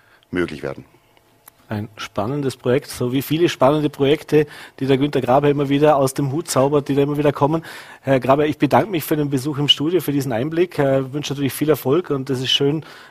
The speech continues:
Speaker 2: glaube ich, dass man auch mal wieder sieht, was im Vorarlberg alles möglich ist, was da für Potenzial auch dahinter steckt. Auch an Sie natürlich schönen Abend, gesund bleiben und danke für den Besuch im Studio.
Speaker 1: Vielen Dank nochmals für die Einladung.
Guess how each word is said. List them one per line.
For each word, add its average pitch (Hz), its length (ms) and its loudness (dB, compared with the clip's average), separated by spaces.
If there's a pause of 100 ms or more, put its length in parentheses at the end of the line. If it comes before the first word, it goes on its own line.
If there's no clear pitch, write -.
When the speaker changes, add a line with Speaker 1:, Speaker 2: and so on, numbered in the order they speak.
Speaker 2:
glaube 135 160 0
ich, 127 60 0
dass 131 120 -10
man 139 120 0
auch 131 60 2
mal 139 100 0
wieder 139 140 4
sieht, 143 340 -2 (180)
was 139 160 0
im 143 140 -2
Vorarlberg 143 320 2
alles 127 260 0
möglich 139 340 -4
ist, 165 280 -4
was 131 180 -4
da 139 260 2 (140)
für 131 160 -2
Potenzial 123 600 -2
auch 143 100 0
dahinter 147 320 -2
steckt. - 360 -2
Auch 127 120 -2
an 127 80 -2
Sie 127 100 -2
natürlich 139 420 -6 (120)
schönen 127 300 -4
Abend, 127 260 -2
gesund - 260 -6
bleiben 139 320 -2
und 123 300 -8
danke 120 240 -4
für 127 80 -2
den 131 100 -2
Besuch 127 240 -4
im 131 80 -6
Studio. 92 400 -4
Speaker 1:
Vielen 120 220 0
Dank 101 180 -2
nochmals 98 220 -2
für 95 60 -2
die 87 80 0
Einladung. 73 420 -6